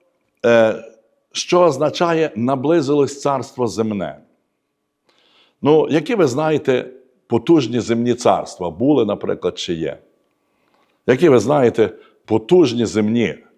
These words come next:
земні царства, земні імперії?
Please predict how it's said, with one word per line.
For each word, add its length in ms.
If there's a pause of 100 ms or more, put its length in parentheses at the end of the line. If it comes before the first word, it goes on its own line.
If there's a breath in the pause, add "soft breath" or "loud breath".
(280)
земні 420
царства, 600
земні 440
імперії? 760